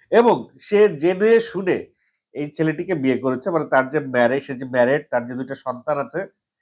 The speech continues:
এই সব কিছু জেনে শুনে তারপরে সে বিয়ে করেছে। সে, এবং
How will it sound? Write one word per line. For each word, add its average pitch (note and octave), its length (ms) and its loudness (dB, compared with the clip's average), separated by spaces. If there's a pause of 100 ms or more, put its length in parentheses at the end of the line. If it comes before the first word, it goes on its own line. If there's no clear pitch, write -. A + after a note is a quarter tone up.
(420)
এই E3 120 0
সব F3+ 160 6
কিছু G3 400 -8
জেনে F#3 280 2
শুনে G3+ 440 -4 (120)
তারপরে D3 340 -2
সে F3+ 140 -6
বিয়ে D#3 200 2
করেছে। G3+ 240 0
সে, A3 140 -2
এবং A3 180 -2